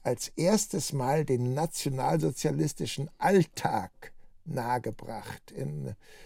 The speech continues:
muffigen Wohnungen, in Arztpraxen, in Rechtsanwaltskanzleien. Das Leben ging ja weiter in der Zeit. Also das, dieses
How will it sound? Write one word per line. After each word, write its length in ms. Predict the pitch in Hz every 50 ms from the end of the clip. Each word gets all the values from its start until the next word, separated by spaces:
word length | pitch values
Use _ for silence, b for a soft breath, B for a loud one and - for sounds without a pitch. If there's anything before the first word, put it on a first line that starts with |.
| b b b
muffigen 640 | 151 156 190 220 - - 175 - - 156 151 135 135
Wohnungen, 680 | 170 180 175 170 170 170 165 165 156 147 147 147 147 151
in 180 | 160 135 127
Arztpraxen, 1200 | - - 160 160 170 165 - - - - - - - - 151 151 - - - - - 147 139 143
in 180 | 151 151 135 123
Rechtsanwaltskanzleien. 1500 | 123 - - 160 - - - 180 160 135 131 143 143 147 139 - - - - 147 - 131 - - 160 151 151 147 143 151
Das 180 | 156 - -
Leben 320 | - 165 165 165 165 170 156
ging 180 | 175 170 170
ja 240 | 160 160 147 - - -
weiter 760 | - 110 131 165 180 233 233 208 - - - - 208 196 87 - _ - -
in 140 | - 147 143
der 200 | - 73 - -
Zeit. 480 | - - 98 82 73 - - - - - - - - _ _
Also 260 | - - 62 - 73 71
das, 200 | 143 139 - -
dieses 260 | - - - -